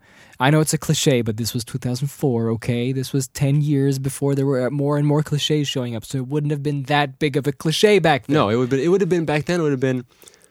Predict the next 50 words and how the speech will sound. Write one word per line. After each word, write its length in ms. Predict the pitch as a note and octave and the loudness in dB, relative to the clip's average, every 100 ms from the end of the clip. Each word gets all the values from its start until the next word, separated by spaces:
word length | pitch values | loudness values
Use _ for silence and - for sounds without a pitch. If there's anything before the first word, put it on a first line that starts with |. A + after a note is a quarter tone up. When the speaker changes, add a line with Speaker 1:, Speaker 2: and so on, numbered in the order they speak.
| _ _ - | _ _ -4
Speaker 2:
we're, 180 | F#2+ | -2
you 120 | F#2 F2 | 0 -2
know, 240 | D2 D#2+ | -6 -8
we're, 300 | G2 F2 D#2 - _ _ _ _ | -6 -4 -6 -12 _ _ _ _
we're 80 | G#2+ | -4
breaking 320 | F#2 G2+ F#2 | -2 -2 -2
old 200 | E2 E2+ | -6 -8
cliches. 600 | - - - - - - _ _ | -12 -14 -14 -14 -16 -20 _ _
Speaker 1:
Right. 320 | A2+ G2 - _ _ _ | -6 -6 -8 _ _ _
So 180 | - - | -12 -8
they're 100 | C3 | -6
trying 180 | C3 C#3 | -2 -2
to 60 | C#3 | -2
keep 140 | C#3 | -6
the 80 | - | -8
thing 160 | C#3+ C#3+ | -4 -2
under 160 | B2+ B2+ | -2 -4
wraps. 540 | A#2 F#2 C2 - - - _ _ _ A#2+ | -6 -8 -10 -12 -16 -18 _ _ _ -8
And 140 | A2+ | -4
this 180 | A#2+ - | -4 -2
Speaker 2:
The 80 | - | 4
Predator 120 | B3+ E3 | 6 6
Speaker 1:
character 160 | D3 A2+ | 6 4
Speaker 2:
incident. 380 | G2 G2 - E2 _ | 2 -2 -8 -12 _
Speaker 1:
Yes, 440 | C#3 G2 G2 - - | -6 -4 -8 -18 -14
the 60 | C3 | -4
one 140 | C3+ | -2
in 60 | A#2 | -2
Los 240 | A#2 A2 | -4 0
Angeles. 380 | D3+ F3 F#3+ G3 - | 2 2 0 -2 -6
Speaker 2:
Yeah. 40 | - | -6
With 100 | G#2+ | -2
Danny 160 | F#3 | 0
Glover. 260 | G3 F#3+ C3+ - - - - | 2 2 2 -6 -20 -14 -4
Okay, 180 | C#3 B2+ | 0 0
so 160 | - | 0
we're 140 | A#2+ A2+ | -2 -4
keeping 280 | - A2 | -6 -10
the 60 | F#2 | -10
second 280 | F#2+ - - | -10 -14 -16
one 100 | - | -18
then. 100 | - - | -20 -10
Speaker 1:
Yeah, 120 | D#3+ F2+ | -8 -8
yeah. 60 | F#2+ | -10
Speaker 2:
And, 260 | F2+ F2+ | -14 -16
uh, 80 | - - | -18 -10
Speaker 1:
We 140 | F#3 | -6
don't 160 | F#3+ D#3+ | -4 -2
like 140 | A#2+ | -4
Speaker 2:
yeah. 80 | G#2+ | -6